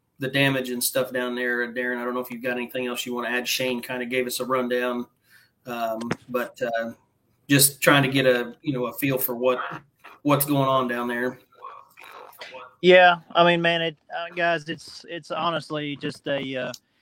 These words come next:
Speaker 2: it's a horrible thing and a horrible thing to happen, and a lot of people lost everything.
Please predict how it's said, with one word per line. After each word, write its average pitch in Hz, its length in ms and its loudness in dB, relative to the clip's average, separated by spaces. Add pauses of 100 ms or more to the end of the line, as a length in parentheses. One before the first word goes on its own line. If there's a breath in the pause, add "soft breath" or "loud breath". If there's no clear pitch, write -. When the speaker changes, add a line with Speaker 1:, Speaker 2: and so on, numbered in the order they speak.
(160)
Speaker 2:
it's 175 160 -4
a 143 60 -4
horrible 180 400 -4
thing 156 360 -8
and 139 80 -12
a 123 40 -14
horrible 151 320 -8
thing 147 220 -10
to 127 80 -10
happen, 131 360 -8
and 127 100 -10
a 127 60 -10
lot 131 240 -6
of 123 80 -14
people 135 340 -10 (200)
lost 131 340 0
everything. 127 520 -8